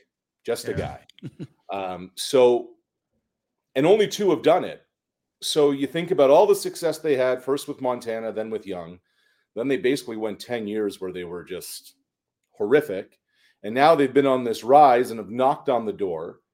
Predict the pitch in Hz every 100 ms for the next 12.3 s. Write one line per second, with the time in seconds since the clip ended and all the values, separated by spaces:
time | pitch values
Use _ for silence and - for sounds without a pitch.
0 | _ _ _ _ 127 139 147 117 110 175
1 | 160 104 107 110 _ 101 107 104 104 104
2 | - 98 90 82 101 - - - _ _
3 | _ _ 101 117 120 113 - 151 110 92
4 | 95 _ _ _ _ _ _ _ _ 110
5 | 113 - 123 131 151 147 135 127 117 117
6 | 117 139 135 165 190 160 _ _ _ _
7 | _ _ _ _ _ 107 127 135 147 -
8 | _ 117 135 160 214 95 - _ 113 110
9 | 107 104 92 - - _ _ 98 110 110
10 | 113 110 139 143 120 120 127 120 139 90
11 | - - 98 98 107 123 156 123 90 175
12 | 139 98 -